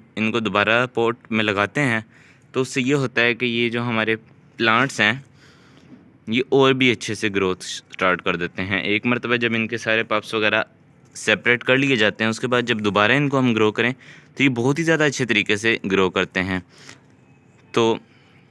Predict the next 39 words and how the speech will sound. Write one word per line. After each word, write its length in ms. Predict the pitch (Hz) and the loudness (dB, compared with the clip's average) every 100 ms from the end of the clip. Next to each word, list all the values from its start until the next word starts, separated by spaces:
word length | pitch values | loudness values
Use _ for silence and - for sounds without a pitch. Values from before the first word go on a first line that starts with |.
| _ | _
ये 220 | - 113 123 | -2 2 4
हमारी 280 | 131 123 120 | 4 4 2
थाईलैंड 400 | 117 104 117 127 | 2 4 4 4
वाली 180 | 131 | 2
वैरायटी 640 | 120 - 98 101 101 101 123 | 2 -4 -2 2 4 4 0
है, 100 | 127 | 0
जिसके 320 | 113 - 123 - | -2 0 0 2
अंदर 280 | 113 113 131 | 0 2 2
वाला 240 | 131 127 | 2 2
जो 140 | 123 117 | 0 0
एरिया 320 | 110 95 113 | -2 0 -2
होता 200 | 113 113 | -2 -2
है, 40 | |
वो 60 | 98 | -4
ग्रीन 280 | 92 104 120 | -2 -2 0
होता 240 | 127 113 | -2 0
है 60 | 113 | 0
और 60 | 104 | 2
बाहर 260 | 101 107 | 2 0
इसके 220 | 110 - | -2 -4
जो 200 | 107 107 104 - - _ _ _ _ _ _ | -2 -4 -6 -20 -20 _ _ _ _ _ _
एरिया 280 | 110 101 107 | 0 2 2
होता 260 | 107 - 147 | 0 -2 -6
है, 60 | |
वो 120 | 120 110 | -4 0
वाइट 300 | 98 90 92 | 0 0 -6
होता 220 | 87 92 | -8 -6
है। 120 | 90 - - - - _ _ | -6 -10 -20 -20 -20 _ _
एक 160 | 104 113 | -6 -6
इसके 200 | 123 127 | -6 -2
अंदर 160 | 120 - | -2 -2
अमेरिका 460 | 101 107 104 110 131 | -4 -2 -2 0 -2
की 140 | 135 | -4
भी 100 | 131 | -6
वैरायटी 400 | 120 110 104 98 | 0 2 2 0
होती 320 | 110 104 - | -4 -6 -4
है, 140 | 110 107 - _ _ _ _ _ _ _ _ _ | -4 -4 -6 _ _ _ _ _ _ _ _ _
तो 100 | 107 104 104 101 | -2 0 2 0
वो 500 | 107 123 123 - | 0 -2 -2 -12